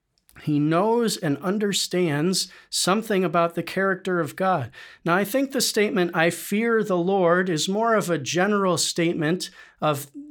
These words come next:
Jonah saying, "I worship the Lord. This is the God that I serve," even though at the time he is disobedient and fleeing from the Lord.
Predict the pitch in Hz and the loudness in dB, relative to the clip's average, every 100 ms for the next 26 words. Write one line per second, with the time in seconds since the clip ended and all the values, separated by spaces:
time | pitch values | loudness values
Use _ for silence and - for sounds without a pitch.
0 | 277 165 170 185 170 - 180 170 151 156 | -10 -2 2 2 2 0 0 2 0 2
1 | 151 147 139 180 190 - 185 - 165 160 | 2 2 0 0 0 -2 -4 -2 0 2
2 | 160 156 185 180 165 - 175 170 170 160 | 0 0 -2 -2 -2 -4 -2 0 0 0
3 | 147 139 135 - 156 151 151 - - - | 0 0 0 -2 0 0 -2 -8 -20 -6
4 | 196 208 214 190 180 180 180 185 - 160 | -2 0 0 2 2 2 2 0 -2 -6
5 | - 180 160 156 139 156 143 135 - 185 | -2 0 0 0 0 0 0 -2 -4 -4
6 | 180 165 143 160 160 139 143 - 143 135 | -2 -2 -2 -2 -2 -2 -2 -4 -4 -6
7 | - 160 175 151 135 131 139 131 127 123 | -6 -2 0 2 0 -2 -2 -2 -2 -2
8 | 127 110 | -4 -6